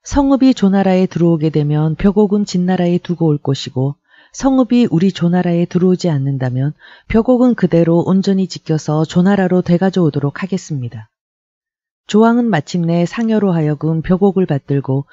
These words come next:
서쪽인 진나라로 가게 했다. 진왕은 수도 함양에 있는 장대에 앉아서 상여를 인견했다.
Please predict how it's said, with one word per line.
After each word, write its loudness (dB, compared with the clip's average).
서쪽인 0
진나라로 0
가게 -4
했다. -18
진왕은 2
수도 0
함양에 0
있는 0
장대에 -2
앉아서 -2
상여를 0
인견했다. -4